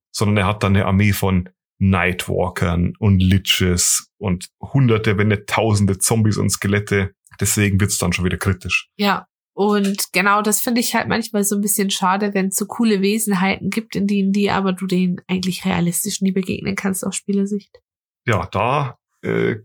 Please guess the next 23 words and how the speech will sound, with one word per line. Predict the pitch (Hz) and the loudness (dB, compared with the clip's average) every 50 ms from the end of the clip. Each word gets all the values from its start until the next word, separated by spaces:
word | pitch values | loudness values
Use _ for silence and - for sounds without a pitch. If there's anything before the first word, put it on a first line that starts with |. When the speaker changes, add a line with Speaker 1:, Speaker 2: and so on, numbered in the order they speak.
| _ _ _ - | _ _ _ -8
Speaker 1:
sprichst | - - - 135 - - - | -4 -2 -2 0 0 0 -2
du | 131 | 0
noch | 117 110 107 | 0 0 0
was | 107 98 - | 0 0 0
an, | 98 110 113 104 | 0 0 0 0
was | 92 - - | 0 0 -2
ich | 92 - - - - _ _ _ _ _ - | -2 -2 -4 -8 -12 _ _ _ _ _ -6
noch | - 98 80 - | -6 -4 -2 0
gar | 110 104 101 | 0 0 0
nicht | 98 92 | 0 0
so | 98 101 95 | 0 0 0
gesagt | 92 90 98 110 127 113 - - | 0 0 -2 -2 -2 -4 -4 -6
hab. | 101 104 107 - - _ _ _ _ _ _ _ _ - | -6 -6 -8 -12 -20 _ _ _ _ _ _ _ _ -4
Er | 95 95 - - | -4 -4 -4 -4
treibt | - - - - - 104 127 139 - - - - | -10 -8 -4 -2 0 0 0 0 -2 -6 -6 -4
sich | - - 113 101 | 0 0 2 2
ja, | - 101 98 101 98 101 | 2 2 2 2 2 2
wie | 107 95 | 2 2
gesagt, | 101 95 95 101 95 98 - - - | 2 0 0 0 -2 -2 -4 -6 0
durchaus | - 110 110 110 - - 101 92 92 90 - - 101 | 2 2 2 2 0 -2 0 0 0 0 -2 0 0
rum | 101 104 117 151 175 170 - | 2 4 4 4 4 2 -2
in | - 117 113 117 113 | -2 0 0 0 2
den | 110 110 113 113 117 113 107 | 2 2 2 2 0 -2 -4